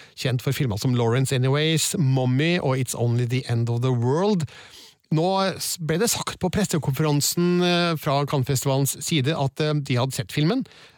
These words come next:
og d-, at den var aktuell, men at Xavier Dolan, eh, han foretrakk å gå tilbake i klipperommet og jobbe videre på filmen for å kunne, eh, ha premiere på den til høsten,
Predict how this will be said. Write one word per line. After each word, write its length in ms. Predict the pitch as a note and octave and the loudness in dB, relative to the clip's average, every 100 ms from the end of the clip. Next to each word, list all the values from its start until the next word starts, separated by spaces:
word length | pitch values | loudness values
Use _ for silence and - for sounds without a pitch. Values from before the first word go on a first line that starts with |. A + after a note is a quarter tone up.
| _ _ _ | _ _ _
og 640 | C3+ C3+ C#3 C#3+ C#3+ D3 - | -2 0 0 0 0 0 -4
d-, 120 | - - | -10 -6
at 140 | C3 | -2
den 160 | D3 C#3 | 0 2
var 140 | C3 | 0
aktuell, 460 | - F3 G3 C#4+ C4 | 0 0 2 2 0
men 380 | D3+ C#3 D3 E3 C#3+ | 0 2 2 0 0
at 180 | C#3 - | -4 -2
Xavier 400 | D3 C3 C3 C3+ | -2 0 0 0
Dolan, 600 | C3+ B2+ C3 C#3 C#3 C#3 | 0 2 2 2 2 0
eh, 500 | - C3+ C3+ E3 A#2+ | -4 -8 -8 -12 -4
han 120 | C#3+ | -4
foretrakk 480 | B2+ E3 G#2+ D3 - | 0 -2 0 -2 0
å 80 | C#3+ | -2
gå 140 | B2 A#2 | 0 -2
tilbake 600 | C#3 B2+ F#2 F2+ - D3+ | -2 -2 -4 -6 -6 -4
i 80 | |
klipperommet 640 | D#3 G3 - B2 B2+ C#3+ G3 | 0 -2 0 -2 2 2 2
og 140 | D3 | 2
jobbe 240 | C#3+ C#3 C3 | 0 0 -2
videre 480 | D#3+ D#3 A#2 A2 B2 | -2 0 0 -2 -2
på 120 | C#3+ | 0
filmen 340 | F3+ G3+ A#3+ - - - - - _ - | 2 4 2 0 -12 -20 -20 -20 _ -2
for 160 | D3+ - | -2 -2
å 240 | C#3 C#3 C#3+ | -2 0 -2
kunne, 500 | - C3 C3+ C#3 C#3 | 0 2 2 2 0
eh, 760 | - - - E3 F3 D#3 - - | -2 -2 0 -2 -4 -6 -10 -6
ha 240 | C#3+ C#3+ C#3+ | -2 0 0
premiere 460 | F3 E3 D3 G#2+ | 0 2 0 -2
på 100 | A#2 | -2
den 140 | C3+ C#3 | 0 0
til 140 | D#3 | -2
høsten, 720 | - D#3+ - - A#3 C4 B3+ | -2 0 0 -2 0 0 0